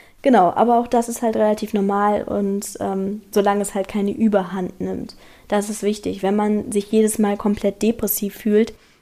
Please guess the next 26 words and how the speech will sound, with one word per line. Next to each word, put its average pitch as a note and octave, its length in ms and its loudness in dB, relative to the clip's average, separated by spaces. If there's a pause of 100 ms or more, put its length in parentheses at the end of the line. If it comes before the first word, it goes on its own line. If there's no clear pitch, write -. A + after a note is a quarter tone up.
(180)
dann G3+ 420 2
könnte G#3 220 0
es - 100 -12
halt G3+ 120 -4
wirklich G3 500 -4
an G3 140 0
einem G3 160 -2
hormonellen G3 520 0
Ungleichgewicht F#3+ 720 -2
liegen. G3+ 400 -4 (280)
Aber G#3+ 240 6
auch G#3 120 2
hier A3 160 6
meine G#3 380 2
Tipps, - 400 -2
falls A3 400 0
ihr G#3+ 380 2 (380)
in A3 340 8
der G#3+ 160 6
Phase, G3+ 440 2
also G3 180 0
in G#3 180 4
dieser G3+ 220 4
Lutealphase, G3+ 880 0
in G3+ 240 0
dem, G3+ 280 2